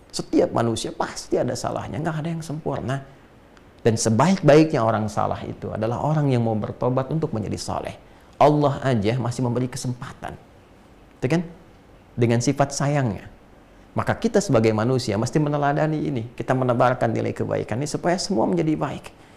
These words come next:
Kan yang kita inginkan semua jadi baik. Ya. Maka ketika muncul dalam diri kita itu kesadaran-kesadaran bahwa kemarin mungkin pernah salah, kemarin mungkin pernah berbuat begini,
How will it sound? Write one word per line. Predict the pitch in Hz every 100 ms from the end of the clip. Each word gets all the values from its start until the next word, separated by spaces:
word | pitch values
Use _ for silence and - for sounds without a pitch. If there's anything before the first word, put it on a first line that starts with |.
| -
Kan | -
yang | 175 165
kita | 160 151
inginkan | 160 156 165
semua | 170 165
jadi | 156 139
baik. | 135 110 85 - - - - - - - -
Ya. | - - - - -
Maka | 117 95 107 185 - -
ketika | - 202 185
muncul | 151 151 165 160 131 104
dalam | 110 113 117
diri | 131 123
kita | 123 110 104
itu | 104 107 107 - - - - -
kesadaran-kesadaran | 113 120 110 120 123 120 - 110 110 107
bahwa | 107 107 -
kemarin | 117 107 104 101
mungkin | 107 110 117
pernah | 110 110
salah, | 101 101 95 -
kemarin | - 120 113
mungkin | 113 107 113 113
pernah | 113
berbuat | 113 113 110 104 120
begini, | 104 101 104 208